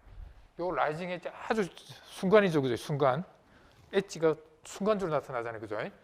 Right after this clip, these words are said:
순간에 어떤 값이 들어오면 그 순간의 값을 요 Q에다 저장을 합니다. 메모리에 그 저장을 합니다. 그 외에 시간에서는 D가 아무리 바뀌더라도 요 Q에 나타나지 않아요.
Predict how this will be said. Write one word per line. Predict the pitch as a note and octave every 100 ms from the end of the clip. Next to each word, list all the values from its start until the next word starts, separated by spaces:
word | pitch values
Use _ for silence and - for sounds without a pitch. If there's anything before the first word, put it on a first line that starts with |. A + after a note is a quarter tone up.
| _ _ _ _ _ _ _ _
순간에 | - F3 F3 G3+ F#3+ F3 F3 - - - -
어떤 | D#3+ - E3+ D#3+
값이 | D#3 D3+ E3+ -
들어오면 | D3+ D3+ D3+ C3+ E2+ - _ _ _ _
그 | - D#3+
순간의 | - E3+ F#3 F3+ E3+
값을 | D3+ C3+ E3 D3+
요 | C#3+ -
Q에다 | - A3+ D#3+ C3
저장을 | - B2 B2+ B2+
합니다. | A2 G2+ G2 F2
메모리에 | B2 C3+ C3 A2+
그 | -
저장을 | - A#2+ A#2+ A#2
합니다. | A2 G2 G2+ - _ - - _ _
그 | - G#3
외에 | F#3+ C3 C#3+ D#3+ F3 E3 - - _ _ -
시간에서는 | - G3 F3 C3+ - C#3 C#3+ C3 -
D가 | A3 E3 C#3 C3
아무리 | E3+ G#3
바뀌더라도 | E3+ C#3+ E3 D3+ C#3 C3 C3
요 | A#2+ -
Q에 | - G#3+
나타나지 | C#3 C#3 D#3 C3+ C3+
않아요. | B2 G2+ G#2